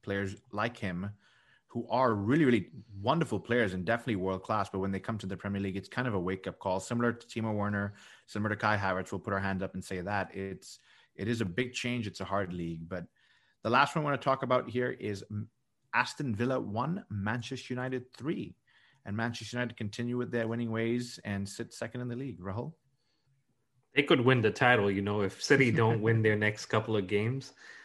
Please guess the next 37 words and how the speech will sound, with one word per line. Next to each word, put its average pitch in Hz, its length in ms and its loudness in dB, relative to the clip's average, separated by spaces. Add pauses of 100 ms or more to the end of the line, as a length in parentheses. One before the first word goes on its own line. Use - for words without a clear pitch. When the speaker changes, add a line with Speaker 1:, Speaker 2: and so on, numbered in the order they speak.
(160)
Speaker 2:
that 107 160 2
could 135 120 6
be 117 140 4
a 110 40 2
title 120 380 4
race 101 320 2
on. 113 300 2
And 98 240 -2 (340)
I 123 120 2
think, 135 340 6
uh, 117 60 0
Alex 123 500 6
said 113 300 8
it - 20 0
earlier, 110 480 6
Man 120 180 6
United, 113 460 4
the 107 80 4
second 117 360 2
half 110 260 2
team, 120 400 -2 (440)
go 127 200 8
down 131 420 8
one 135 320 4
and 110 180 0
then 107 140 4
always 113 340 4
come 110 220 4
back 107 240 4
and 101 140 0
win 104 100 2
it 104 100 4
in 98 120 -2
the 98 80 -2
second 101 300 -2
half. 110 200 0
So 101 300 -2